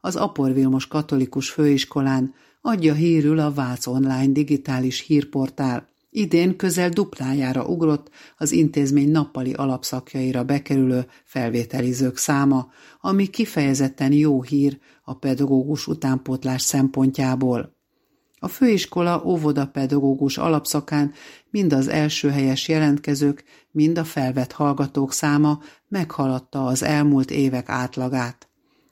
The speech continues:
Az alapszakot idén közel negyven százalékkal többen választották, mint kétezer-huszonnégyben,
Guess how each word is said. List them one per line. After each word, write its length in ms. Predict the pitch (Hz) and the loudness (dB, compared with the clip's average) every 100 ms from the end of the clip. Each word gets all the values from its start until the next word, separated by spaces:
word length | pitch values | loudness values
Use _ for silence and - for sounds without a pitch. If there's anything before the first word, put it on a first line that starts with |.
| - | -6
Az 160 | 170 | -4
alapszakot 640 | 202 214 165 - 156 147 143 | 0 0 0 -2 0 0 0
idén 380 | 156 165 170 170 | 0 2 0 0
közel 320 | 160 160 160 | 0 2 2
negyven 380 | 156 127 127 123 | 2 2 -2 -2
százalékkal 800 | - 131 139 135 131 - 135 | -2 -2 0 0 0 -4 -4
többen 360 | 139 135 135 135 | -2 -2 2 2
választották, 800 | 143 139 139 - 143 - 160 160 | 2 0 -2 -2 -6 -2 -4 0
mint 160 | 156 | -2
kétezer-huszonnégyben, 1400 | 156 120 - 127 123 131 127 139 135 131 143 143 139 135 | -2 -8 -6 -6 -2 -2 -2 -2 2 4 4 4 2 -2